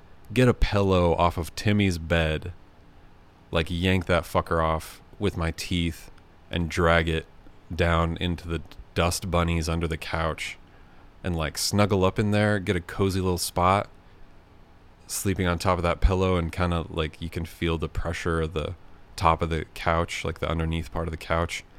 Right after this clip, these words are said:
kinda on your back, and it feels like you're being held and nuzzled in there like a little warm love cave.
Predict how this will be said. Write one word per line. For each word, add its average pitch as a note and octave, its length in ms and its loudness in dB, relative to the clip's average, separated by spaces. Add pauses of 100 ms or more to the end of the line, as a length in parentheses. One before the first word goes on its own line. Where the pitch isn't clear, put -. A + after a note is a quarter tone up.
(420)
kinda E2 180 0
on E2 160 0
your D#2+ 80 0
back, D#2+ 320 0
and E2 100 -6
it - 60 -10
feels D#2+ 220 -4
like D#2 120 -4
you're E2 80 -6
being D#2 300 -2 (520)
held E2 420 4
and D#2 200 2
nuzzled D#2+ 360 2
in D#2+ 120 2
there F2 160 6
like E2 200 0
a E2+ 40 0
little E2 360 2
warm E2+ 600 2
love E2+ 300 4
cave. G2 540 2